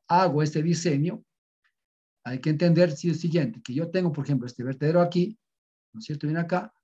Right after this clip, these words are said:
aquí está la rejilla que yo coloco aquí,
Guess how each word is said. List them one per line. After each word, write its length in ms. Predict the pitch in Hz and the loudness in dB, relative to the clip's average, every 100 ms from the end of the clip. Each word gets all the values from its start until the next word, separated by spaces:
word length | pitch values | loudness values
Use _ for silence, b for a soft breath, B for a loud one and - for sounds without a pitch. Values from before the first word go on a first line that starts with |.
| _ _ _ | _ _ _
aquí 240 | 135 135 | -4 2
está 220 | 185 196 190 | 2 4 4
la 100 | 151 | 4
rejilla 640 | 143 - 180 143 170 - | 2 2 0 2 -2 -6
que 140 | 123 | -16
yo 100 | 120 | -12
coloco 260 | 131 143 175 | -8 -4 -2
aquí, 380 | 170 208 226 | -2 -2 -4